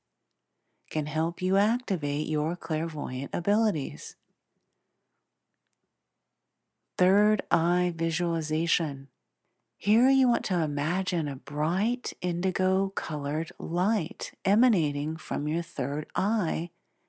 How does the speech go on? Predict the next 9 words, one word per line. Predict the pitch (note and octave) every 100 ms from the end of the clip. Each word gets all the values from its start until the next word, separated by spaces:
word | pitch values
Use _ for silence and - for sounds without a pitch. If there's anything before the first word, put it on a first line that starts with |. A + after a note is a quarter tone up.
| _ _ -
during | E3 G3 A#3 A3+ F#3+
that | F#3
meditation | E3 E3 E3+ - G#3+ A3+ - D3+ D3+
I | D3+
just | D#3 D#3+
mentioned. | F3+ F#3+ G3 D3+ C3+ - _ _ _ _ _ _ _ _ _ _ _ _ _ _ _ -
Visualizing | E3 F#3+ A#3+ B3+ C4+ C4 B3 A#3 A3 A3 G#3
this | F#3+ G3 G3 -
energy | G3+ A#3+ B3 G3 D#3 D3